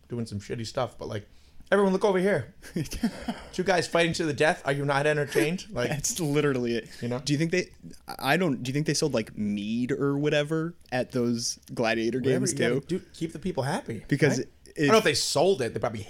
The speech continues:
Speaker 1: had it.
Speaker 2: Handed it out maybe
Speaker 1: You, who know, you
Speaker 2: for,
Speaker 1: know what I
Speaker 2: like,
Speaker 1: mean?
Speaker 2: a
Speaker 1: Like,
Speaker 2: higher level than the peasants. But yeah, if,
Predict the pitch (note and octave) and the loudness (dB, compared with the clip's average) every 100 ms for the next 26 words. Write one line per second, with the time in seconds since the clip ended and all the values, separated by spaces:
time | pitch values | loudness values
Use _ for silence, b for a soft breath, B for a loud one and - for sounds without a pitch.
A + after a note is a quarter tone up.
0 | - - - - A#2+ A#2+ - - - C#3 | -16 -18 -8 -4 -2 -2 -4 -8 -2 2
1 | B2+ B2 A#2 A#2 A2+ B2 E3 E3 E3 D#3 | 2 0 -2 -2 0 0 2 4 4 2
2 | C#3+ - D3 D3+ B2 A2+ B2 C3+ C3 A#2+ | 2 0 0 2 2 2 2 2 2 2
3 | A#2 A2+ A#2 A2+ A2+ G#2+ - - A#2+ B2+ | 0 0 -2 -2 -2 -2 -4 -2 -2 -2
4 | C3+ C#3 - C3+ C3 C3 B2+ - B2 | -4 -4 -8 -2 0 2 0 -2 -4